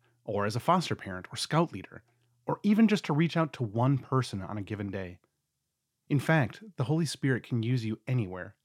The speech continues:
to touch the lives of those around you. It takes some spiritual discernment, though, to determine when it is God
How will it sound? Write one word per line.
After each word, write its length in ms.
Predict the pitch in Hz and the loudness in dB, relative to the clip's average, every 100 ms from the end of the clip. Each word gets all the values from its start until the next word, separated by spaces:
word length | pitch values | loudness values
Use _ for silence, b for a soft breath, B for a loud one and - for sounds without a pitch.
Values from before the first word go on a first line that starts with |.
| _ - | _ -16
to 80 | |
touch 300 | 127 139 - | -8 -8 -8
the 100 | - | -4
lives 380 | 117 107 98 95 | 0 0 -2 -4
of 140 | 82 104 | -10 -8
those 200 | 101 104 | -8 -6
around 280 | 101 101 | -6 -6
you. 180 | 92 95 - _ _ _ _ _ _ _ _ _ _ | -10 -14 -16 _ _ _ _ _ _ _ _ _ _
It 80 | 143 | -4
takes 240 | - 160 - | 0 -2 0
some 100 | 147 | -2
spiritual 420 | - 120 110 117 | 0 -2 -2 -6
discernment, 460 | 101 - 95 95 101 | -8 -8 -8 -10 -12
though, 220 | 101 104 _ _ | -12 -14 _ _
to 80 | 127 | -6
determine 560 | 123 - 139 135 113 107 | -4 0 2 2 2 0
when 200 | 123 156 | 2 2
it 120 | 113 | 2
is 200 | 107 95 | -4 -4
God 520 | 95 120 92 - | -4 -2 -2 -6